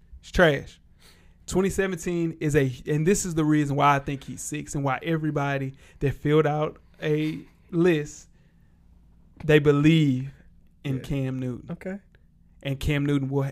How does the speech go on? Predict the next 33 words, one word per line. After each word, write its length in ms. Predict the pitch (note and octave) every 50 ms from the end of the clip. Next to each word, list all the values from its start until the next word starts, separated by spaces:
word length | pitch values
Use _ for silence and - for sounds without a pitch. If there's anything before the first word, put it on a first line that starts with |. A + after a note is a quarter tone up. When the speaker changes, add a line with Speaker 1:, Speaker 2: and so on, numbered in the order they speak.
| -
Speaker 1:
there's 260 | D#3+ D#3 D#3+ D#3+ C#3+
no 140 | D3+ D3+ C#3
way. 400 | C3 B2 B2+ C3 C#3+ D3+ D3 - - - _
This 140 | - F#3 F3 F#3+
is 80 | F3
his 240 | F#3 G#3+ F#3+ D3 C#3
year. 340 | E3 G#3 C4 C4+ - - - - _ _ _ _ _ _ _ _ _ -
This 180 | D#3+ F3 E3+
twenty 280 | - - A3 B3+ D4+ C#4
seventeen 540 | - - C4+ C4 B3+ A#3+ - A#3+ A3 F#3 F3
is 140 | F3 D#3+
the 120 | C#3+ D3+ C#3
biggest. 460 | C3 A#2+ A#2 D3 D#3+ F3 E3+ A3 E3+
He 80 | E3 A3
has 120 | G#3+ D3+ C3
a 80 | A#2+
shoe 400 | A2+ - - - F3+ G3 G#3+ A#3+
out 300 | B3 A3+ A3+ B3 C#4 - -
right 260 | G3+ G#3+ A3+ A#3+ A#3
now 280 | A3+ A#3 A#3+ A#3+ B3 A#3
that's 240 | A3 A3+ A3 -
in 100 | A3 A3
stores. 560 | G#3+ - - A3+ A3+ A3+ A3+ A#3 A#3 A#3 A#3 -
Speaker 2:
That's 240 | - C#3 C3 -
decent. 460 | - - E3 G#3 A#3+ - - F3 G3 - -
Speaker 1:
The, 380 | F#3+ G3+ F#3+ - - D#3 D#3 D#3 D3
that's 320 | D3 C#3 C#3 C3+ C#3 C#3+
decent. 600 | C#3 D#3 A3+ D4 G#4 - - B3 A#3+ B3+ - -
Speaker 2:
Yeah, 160 | A3+ C#3 B2 A#2+
that's 240 | A#2 B2 B2+ C3 -
Speaker 1:
That's 420 | - - C#3+ D3 D3 D3 C#3 C3+ D3
Speaker 2:
decent. 40 |
Speaker 1:
de-, 120 | D#3+ -